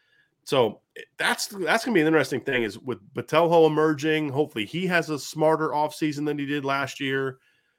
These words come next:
With the incoming freshman, with Prince Kollie emerging, with Maris Liufau coming back, this is gonna be a way longer,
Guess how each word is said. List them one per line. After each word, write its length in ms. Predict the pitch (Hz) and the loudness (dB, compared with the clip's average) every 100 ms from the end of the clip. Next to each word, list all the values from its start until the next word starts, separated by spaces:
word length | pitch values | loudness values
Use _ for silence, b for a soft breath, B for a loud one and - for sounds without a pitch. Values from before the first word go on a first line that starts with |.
| _ - | _ -4
With 180 | 127 127 | -2 0
the 100 | 120 | 0
incoming 400 | 151 160 147 131 | 2 2 0 -2
freshman, 600 | - 143 135 - 139 131 | -2 -2 -2 -4 -4 -4
with 160 | 104 - | -8 -6
Prince 240 | 120 98 | -8 -8
Kollie 380 | - 156 156 147 | -4 0 2 0
emerging, 440 | 131 135 143 131 117 | -2 0 -2 -2 -6
with 80 | 101 | -2
Maris 340 | 143 135 - | 0 0 -2
Liufau 380 | 131 147 147 135 | -4 0 0 -2
coming 220 | 143 139 | -4 0
back, 240 | 139 139 147 | 2 2 0
this 140 | 185 | -2
is 40 | - | -2
gonna 140 | 160 | -2
be 140 | 127 | 0
a 100 | 107 | 0
way 580 | 104 104 107 120 156 185 | -2 -6 -6 2 6 6
longer, 600 | 170 139 139 135 139 135 | 4 2 0 -2 -4 -4